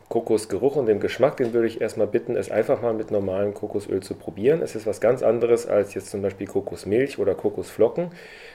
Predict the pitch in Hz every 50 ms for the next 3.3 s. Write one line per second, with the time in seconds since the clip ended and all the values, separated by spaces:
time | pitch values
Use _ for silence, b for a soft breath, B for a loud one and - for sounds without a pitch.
0 | B B - 117 110 113 143 135 120 110 107 110 110 107 104 101 101 98 98 101
1 | 104 101 95 90 95 92 90 90 - 90 90 107 143 156 - - 208 95 95 -
2 | 170 202 - - - - - - - 156 156 139 123 107 98 - - - - 117
3 | - - 147 135 131